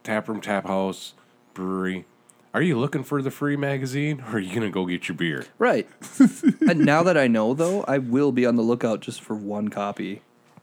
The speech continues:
Speaker 2: And I know that they covered Locale opening. They covered, uh,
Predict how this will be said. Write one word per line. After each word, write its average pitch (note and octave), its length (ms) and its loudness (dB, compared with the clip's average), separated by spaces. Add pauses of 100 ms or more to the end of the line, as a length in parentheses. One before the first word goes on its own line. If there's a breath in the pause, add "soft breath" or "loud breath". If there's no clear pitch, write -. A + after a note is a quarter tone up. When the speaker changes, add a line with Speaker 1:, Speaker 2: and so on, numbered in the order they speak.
(800)
Speaker 2:
And B2+ 380 4
I B2+ 120 0
know C#3 200 4
that B2 160 2
they B2+ 120 2
covered B2+ 600 -2 (140)
Locale A2+ 460 -2
opening. A2 380 -2
They A2 100 0
covered, A#2 600 -2 (220)
uh, G2 380 -4